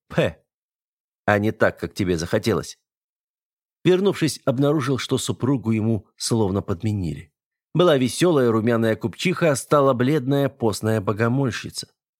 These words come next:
Твои предположения? Говоришь, месяц его не было? Ага. Тогда одно из двух. Неудачная беременность или секта? Давай расскажи развернуто.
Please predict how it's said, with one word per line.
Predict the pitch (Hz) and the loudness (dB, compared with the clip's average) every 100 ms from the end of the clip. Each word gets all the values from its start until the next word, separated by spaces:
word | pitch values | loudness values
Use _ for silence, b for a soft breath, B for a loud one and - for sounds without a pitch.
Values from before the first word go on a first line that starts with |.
| _ _ | _ _
Твои | - 110 110 | 0 2 2
предположения? | 98 101 - 95 92 95 98 127 123 _ _ _ _ _ _ _ _ _ _ _ _ _ _ - | 0 -4 0 -2 0 -2 -2 -2 -4 _ _ _ _ _ _ _ _ _ _ _ _ _ _ -14
Говоришь, | - 92 104 107 117 - | -4 0 2 2 0 0
месяц | 98 101 117 147 185 - | -2 0 0 0 -4 -2
его | 165 139 | 0 0
не | 104 90 | 0 -2
было? | - 62 - _ _ _ _ _ - | -6 -12 -20 _ _ _ _ _ -4
Ага. | 101 143 147 170 202 _ _ _ _ _ _ _ _ _ _ _ _ - | 0 2 2 0 -4 _ _ _ _ _ _ _ _ _ _ _ _ -4
Тогда | 90 76 71 113 | -4 -2 0 2
одно | 143 117 156 | 2 0 0
из | 165 131 | 0 -2
двух. | 107 151 - - _ _ _ _ | -2 -4 -4 -16 _ _ _ _
Неудачная | 113 120 117 120 - 117 113 | 0 2 2 0 2 0 0
беременность | 98 101 92 90 107 143 - - _ _ - | 0 0 0 0 0 -2 -6 -20 _ _ -4
или | 101 92 | 0 0
секта? | - 180 - - - _ _ _ _ _ _ _ _ _ _ _ _ _ _ - | 0 -2 0 -6 -8 _ _ _ _ _ _ _ _ _ _ _ _ _ _ -4
Давай | 98 185 185 | 2 4 4
расскажи | 127 113 139 131 131 | 2 2 0 0 0
развернуто. | 120 104 85 78 76 - | 0 -2 -4 -4 -12 -18